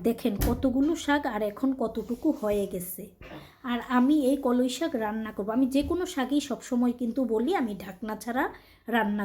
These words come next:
করি। আর কলই শাক তো কখনোই আমার শাশুড়ি ঢাকনা দিয়ে রান্না করে না। তো আমারও এই কলই শাকের রান্নাটা শেখা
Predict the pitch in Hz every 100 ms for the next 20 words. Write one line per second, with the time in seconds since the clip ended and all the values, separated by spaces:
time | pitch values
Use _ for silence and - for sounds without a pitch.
0 | 196 185 214 220 - 220 214 233 - 285
1 | - 320 277 247 285 277 294 233 220 -
2 | 208 226 240 214 180 202 202 220 269 220
3 | 190 202 220 220 196 196 - - - -
4 | - 247 226 233 240 302 247 254 226 214
5 | 233 - 269 262 311 302 233 208 220 233
6 | 277 277 - 220